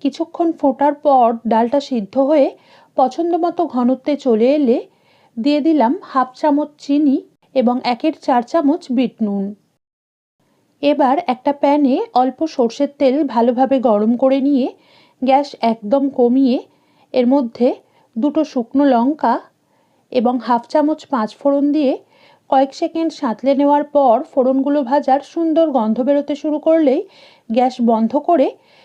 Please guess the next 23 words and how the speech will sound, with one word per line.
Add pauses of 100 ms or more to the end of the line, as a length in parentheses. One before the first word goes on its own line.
(200)
তেলের
তাপমাত্রা
বা
টেম্পারেচারটাকে (140)
একটু
কমিয়ে
নেব। (1160)
তারপর (120)
এর
মধ্যে
দিয়ে
দিলাম (520)
হাফ
চামচ (100)
অর্থাৎ (120)
অর্ধেকটা
পরিমাণে (140)
তৈরি
করে
রাখা
ভাজা
মশলা
গুঁড়ো।